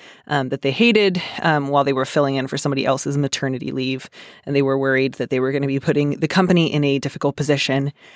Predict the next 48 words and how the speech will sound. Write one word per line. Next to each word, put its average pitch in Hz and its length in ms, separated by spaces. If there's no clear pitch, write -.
And 147 140
my 139 140
stance 131 320
on 127 80
that, 123 300
as 131 180
almost 165 380
always, 120 380
is - 440
you 165 140
should 214 260
put 127 160
companies 135 480
in 147 80
more 143 180
difficult 147 420
positions. 139 520
You're 190 220
a 214 40
person, 135 540
and 135 140
they're 147 140
just 143 220
companies. 127 600
So, 175 320
<laughs> - 100
here's 185 600
the 175 100
update. - 540
I - 60
wrote 214 200
to 226 100
you 208 180
a - 80
few 147 180
months 151 240
ago 151 220
because 151 260
I 151 40
was 143 160
nervous 147 340
about 143 220
potentially 147 480
quitting 143 260
a 127 60
job 127 260
I 131 60
hated 139 460